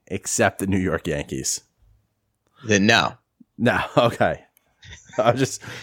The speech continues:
Speaker 1: just curious. I mean, I'm sitting around all day just thinking, like, ah.
Speaker 2: These scenarios. And it's, it, you know what I realized? It, people were getting all excited last night, and we'll talk about, about the K B O and live baseball being back. And I didn't really care 'cause I realized I miss our guys more than I miss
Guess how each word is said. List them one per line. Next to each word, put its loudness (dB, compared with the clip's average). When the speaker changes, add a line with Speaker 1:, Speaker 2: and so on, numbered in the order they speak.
Speaker 1:
just 2
curious. 2
I 4
mean, 4
I'm 4
sitting 2
around 4
all 6
day 4
just -4
thinking, 2
like, 2
ah. -2
Speaker 2:
These 0
scenarios. 2
And 2
it's, 0
it, 0
you 0
know 2
what 2
I 2
realized? 2
It, -6
people 0
were 2
getting 2
all 4
excited 2
last 2
night, 4
and 4
we'll 2
talk 2
about, 4
about 2
the -2
K 2
B 4
O 6
and 2
live 2
baseball 2
being -2
back. 2
And 2
I 4
didn't 2
really 4
care 2
'cause 0
I 4
realized 4
I 0
miss 2
our 6
guys 2
more 0
than -2
I 2
miss 0